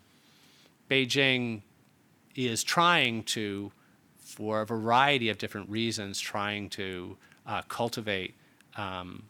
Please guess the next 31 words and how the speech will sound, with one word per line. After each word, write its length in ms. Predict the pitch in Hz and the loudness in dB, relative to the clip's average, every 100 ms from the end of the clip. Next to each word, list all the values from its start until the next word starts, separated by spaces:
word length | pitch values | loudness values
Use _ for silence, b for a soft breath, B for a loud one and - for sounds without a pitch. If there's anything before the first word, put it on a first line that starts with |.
| - | -8
relations 720 | 113 104 110 - 110 98 - | -4 -2 0 -2 -4 -6 -8
with 540 | 110 101 95 95 95 - | -6 -4 -4 -6 -10 -14
its 160 | - - | -10 -2
neighbors, 500 | 143 147 120 104 95 | 2 2 2 -2 -4
as 140 | 95 | -10
po-, 240 | - 113 98 _ - | -10 -12 -12 _ 2
both 200 | 131 - | 2 2
for 160 | 120 | -4
a 40 | 104 | -2
kind 180 | 107 | -4
of, 140 | 98 - | -4 -8
sym-, 220 | - 107 | -10 -10
if 140 | - - | -12 -2
possible, 420 | 113 113 - 110 | 0 2 0 -6
symbolic 540 | - 92 131 143 135 | -6 0 4 4 4
deference, 580 | - 113 - 107 101 - - B B - | 0 -4 -4 -8 -8 -12 -16 B B -8
but 100 | 113 | 2
also 500 | 117 117 - 110 98 | 2 2 0 -4 -4
strategic 800 | - - - - 127 113 110 101 - b b b - | -8 -10 -8 -2 -2 0 0 0 -4 b b b -14
value 580 | 104 104 101 107 101 95 | 0 4 4 2 -2 -6
with 180 | 101 - | -6 -10
things 380 | - 95 92 | -10 -6 -6
like 180 | - - | -8 -12
political 460 | - 143 156 - 113 | -4 0 0 0 -4
issues 480 | 101 - 101 95 - B B B _ - | -2 -2 -2 -4 -10 B B B _ -6
and 160 | 113 | -6
also 720 | 101 113 110 - 104 101 98 98 - | -2 0 0 -2 -4 -4 -6 -10 -12
just 260 | 95 - | -8 -8
kind 180 | - 98 | -4 -6
of 100 | 95 - | -6 -10
economic 560 | - 95 95 101 98 | -12 -6 -4 -4 -6